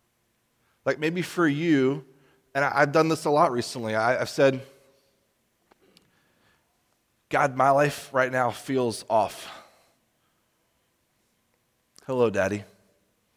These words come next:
I need your arms wrapped around me. I need the reminder that you're at work in the world around me. My prayer today, God, is that you,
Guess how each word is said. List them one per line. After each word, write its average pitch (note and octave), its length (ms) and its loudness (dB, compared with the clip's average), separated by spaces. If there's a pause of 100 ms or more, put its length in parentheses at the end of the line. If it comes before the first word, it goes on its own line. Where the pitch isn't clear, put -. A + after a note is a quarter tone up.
(880)
I G#2 120 -14
need A2+ 460 -6
your G#2 220 -8
arms A2 340 -4
wrapped G#2 280 -4
around G#2 300 -2
me. G2+ 180 -8 (340)
I A2 40 -6
need A#2 200 -6
the A2+ 80 -10
reminder A2 600 -4
that G#2 160 -10
you're G#2+ 200 -8
at F#2 120 -10
work G#2+ 280 -8
in A2+ 80 -14
the G2+ 80 -14
world G2+ 300 -8
around G2+ 340 -10
me. G#2+ 200 -12 (1600)
My A2+ 160 -10
prayer C3 500 -4
today, G#2+ 760 -2
God, G#2 340 -6
is G2+ 120 -8
that G#2 200 -4
you, C3 540 -6